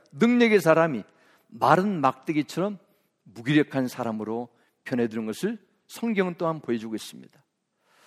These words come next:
그렇게 승승장구했던 사울에게 하나님의 영이 떠나자 그에게 악신이 찾아왔어요. 절망하고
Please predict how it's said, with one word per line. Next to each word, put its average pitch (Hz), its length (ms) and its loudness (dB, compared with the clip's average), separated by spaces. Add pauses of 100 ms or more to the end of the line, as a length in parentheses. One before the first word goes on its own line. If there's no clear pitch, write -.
(140)
그렇게 202 280 6
승승장구했던 190 960 4
사울에게 127 680 2 (360)
하나님의 196 840 2
영이 117 300 -2
떠나자 92 520 -8 (500)
그에게 107 440 -2 (380)
악신이 165 480 -2
찾아왔어요. 123 600 -16 (640)
절망하고 143 720 2